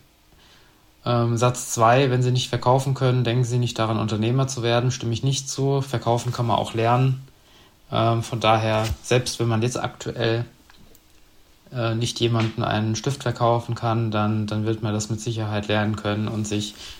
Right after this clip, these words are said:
sich weiterentwickeln möcht-, ähm, können. Von daher, ähm, Satz eins, ja, passt. Satz zwei,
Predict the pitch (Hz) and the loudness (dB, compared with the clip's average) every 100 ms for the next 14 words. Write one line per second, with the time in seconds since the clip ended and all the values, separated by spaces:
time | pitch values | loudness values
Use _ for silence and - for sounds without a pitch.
0 | - 110 104 113 120 117 110 104 107 104 | -14 -10 0 2 2 0 -2 -2 0 2
1 | 107 107 - 113 104 101 104 104 107 107 | 2 -2 -4 -4 -2 -4 -6 -6 -4 -2
2 | 117 - - 104 101 104 104 101 101 - | -4 -8 -6 0 0 0 0 -2 -4 -6
3 | 113 104 101 - - - - - - - | -4 -2 0 0 -2 -4 -20 -20 -20 -2
4 | 123 98 95 117 123 113 113 - 156 160 | 0 2 2 2 2 4 4 6 2 2
5 | - - - 110 - - 110 110 113 120 | -10 -10 -6 -4 -6 -2 2 4 4 0